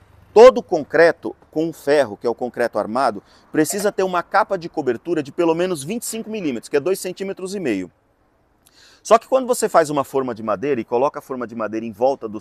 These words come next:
da sua estrutura de, de, de ferro que vem aqui dentro, que é o ferro estribado, né? Que é o ferro quatro, ferro longitudinal, com os estribos amarrados, você não consegue ter certeza se essa ferragem não vai se aproximar muito da madeira.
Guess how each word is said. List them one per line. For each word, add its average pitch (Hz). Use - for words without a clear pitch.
da 107
sua 117
estrutura 113
de, 98
de, 101
de 95
ferro 131
que -
vem 113
aqui 107
dentro, 139
que 370
é 349
o 381
ferro 175
estribado, 123
né? 117
Que 123
é 127
o 117
ferro 117
quatro, -
ferro 123
longitudinal, 156
com 139
os 139
estribos 135
amarrados, 117
você 208
não 254
consegue 220
ter 202
certeza 185
se -
essa 185
ferragem 170
não 180
vai 175
se 175
aproximar 180
muito 180
da 185
madeira. 180